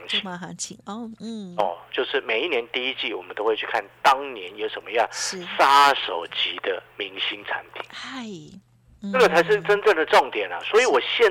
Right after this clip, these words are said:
Speaker 1: 在一直在告诉你，告诉你什么？A I P C。
Speaker 2: 嗯。
Speaker 1: 在告诉你这些新的，在我们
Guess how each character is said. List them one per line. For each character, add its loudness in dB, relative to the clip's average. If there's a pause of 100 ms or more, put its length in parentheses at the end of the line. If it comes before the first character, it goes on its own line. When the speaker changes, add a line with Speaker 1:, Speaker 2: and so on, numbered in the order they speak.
(120)
Speaker 1:
在 8
一 0
直 -16 (100)
在 6
告 6
诉 -2
你， -14 (540)
告 4
诉 2
你 -2
什 -10
么 -12 (380)
？A 2
I 2
P -12 (140)
C。 -14
Speaker 2:
嗯。 -14
Speaker 1:
在 4
告 6
诉 -4
你 -12
这 -4
些 -4 (300)
新 0
的， 4
在 6
我 -4
们 -8